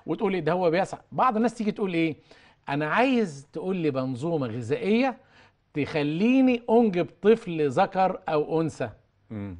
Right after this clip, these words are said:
Speaker 1: طبعًا لا، مش بصدد ده خالص.
Speaker 2: آه.
Speaker 1: ده بعض من الأطباء قالوا إيه أما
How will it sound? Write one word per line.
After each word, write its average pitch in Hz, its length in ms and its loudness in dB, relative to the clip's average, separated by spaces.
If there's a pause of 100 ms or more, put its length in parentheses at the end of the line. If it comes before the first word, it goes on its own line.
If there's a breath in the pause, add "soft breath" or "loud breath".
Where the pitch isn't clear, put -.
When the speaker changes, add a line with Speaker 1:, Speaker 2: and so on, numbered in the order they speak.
Speaker 1:
طبعًا 131 240 0
لا، 131 200 -2
مش 127 120 -4
بصدد 120 400 -4
ده 110 80 -6
خالص. - 460 -16 (540 soft breath)
Speaker 2:
آه. 101 140 -4
Speaker 1:
ده 156 100 4
بعض 226 360 8
من 196 220 0
الأطباء 175 840 2
قالوا 226 320 8
إيه 214 220 2
أما 160 280 -2